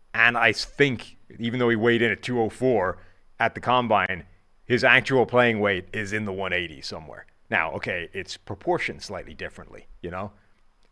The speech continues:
He is unlikely to be carrying the same level of gut as I'm carrying around. I don't know what percentage of pounds that is, but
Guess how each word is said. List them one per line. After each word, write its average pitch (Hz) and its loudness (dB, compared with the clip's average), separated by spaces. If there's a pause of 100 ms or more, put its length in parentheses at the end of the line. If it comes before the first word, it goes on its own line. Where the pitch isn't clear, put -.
(120)
He 104 -8
is 104 -10
unlikely 101 -4
to 85 -16
be 87 -12
carrying 98 0
the 90 -12
same 98 -6
level 92 -8
of 80 -16
gut 110 -2
as 87 -14
I'm 87 -8
carrying 82 -6
around. 73 -10
I 90 -4
don't 101 -6
know 95 -8
what 95 -10
percentage 104 -8
of 85 -14 (300)
pounds 117 0
that 113 6
is, 113 4
but 110 0